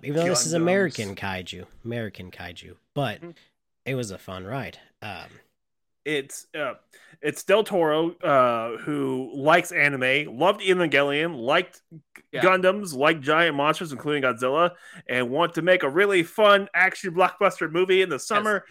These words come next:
Speaker 2: that no one thought was gonna do well.
Speaker 3: This, this is the
Speaker 2: And
Speaker 3: high, high point of, like, basically live action giant robot fighting.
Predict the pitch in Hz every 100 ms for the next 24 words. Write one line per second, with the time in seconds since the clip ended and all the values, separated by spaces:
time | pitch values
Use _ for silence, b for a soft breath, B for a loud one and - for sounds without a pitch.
0 | B B 139 147 139 180 226 233 220 -
1 | 208 208 196 185 185 151 123 196 202 165
2 | 127 107 110 - _ _ _ _ 220 262
3 | - - - _ 302 339 302 262 247 208
4 | 233 226 214 - - 247 254 - 220 202
5 | 190 - - 170 160 143 - _ 170 156
6 | 147 175 170 165 156 143 135 151 175 165
7 | 151 156 143 - 139 120 117 147 127 127
8 | 127 117 113 123 113 104 95